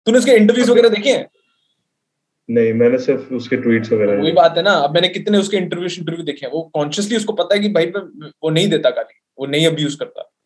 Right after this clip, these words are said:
Speaker 2: तो
Speaker 1: स्वेयर
Speaker 2: इंटरव्यू
Speaker 1: करता।
Speaker 2: में देता है वो? नहीं देता ना।
Speaker 1: नहीं देता भाई, तो वो consciously
Speaker 2: हाँ,
Speaker 1: नहीं देता ना,
Speaker 2: तो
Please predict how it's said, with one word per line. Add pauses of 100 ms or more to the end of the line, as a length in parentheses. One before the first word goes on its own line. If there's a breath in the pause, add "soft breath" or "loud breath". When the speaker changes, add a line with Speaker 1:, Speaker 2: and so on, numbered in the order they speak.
(840)
Speaker 2:
तो
Speaker 1:
स्वेयर
Speaker 2:
इंटरव्यू
Speaker 1:
करता।
Speaker 2:
में
देता
है
वो?
नहीं
देता
ना।
Speaker 1:
नहीं
देता
भाई,
तो
वो
consciously
Speaker 2:
हाँ,
Speaker 1:
नहीं
देता
ना,
Speaker 2:
तो